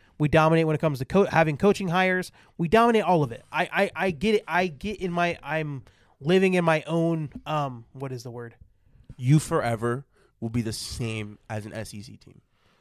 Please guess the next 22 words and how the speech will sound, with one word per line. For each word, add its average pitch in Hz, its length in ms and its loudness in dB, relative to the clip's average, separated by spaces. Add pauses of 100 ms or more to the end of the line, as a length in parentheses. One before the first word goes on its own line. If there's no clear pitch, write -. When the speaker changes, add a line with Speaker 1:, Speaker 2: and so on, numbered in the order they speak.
Speaker 1:
Yes. 233 360 -4 (100)
Speaker 2:
You 123 140 -6
will 123 80 2
never 123 600 -2 (180)
get 117 100 -6
out 117 60 -4
of 117 60 -6
the 113 60 -8
realm 104 420 -8
of 117 160 -10
you. 123 240 -6
All 123 200 2
of 123 100 -6
you 127 120 -4
are 107 40 -4
crybabies. 101 800 -10 (160)
Speaker 1:
It's - 260 -14 (180)
Speaker 2:
And 123 100 -4
I 120 100 -2
fully 120 380 -2
believe 101 340 -12
that. 98 220 -16